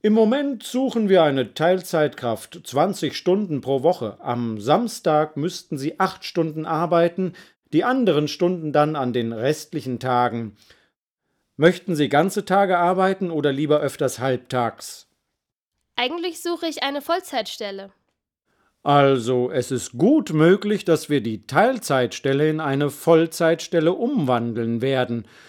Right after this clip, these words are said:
Speaker 1: Das entscheidet sich im nächsten Quartal.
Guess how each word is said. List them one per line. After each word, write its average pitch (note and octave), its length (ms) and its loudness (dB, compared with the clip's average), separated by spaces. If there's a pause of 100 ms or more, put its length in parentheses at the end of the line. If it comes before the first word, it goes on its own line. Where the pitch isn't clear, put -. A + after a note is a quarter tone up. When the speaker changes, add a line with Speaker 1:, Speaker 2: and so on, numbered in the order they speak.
(300)
Speaker 1:
Das A#3 300 4
entscheidet E3+ 540 4
sich E3 140 -2
im C3 140 0
nächsten C3 420 -2
Quartal. A#2+ 720 -4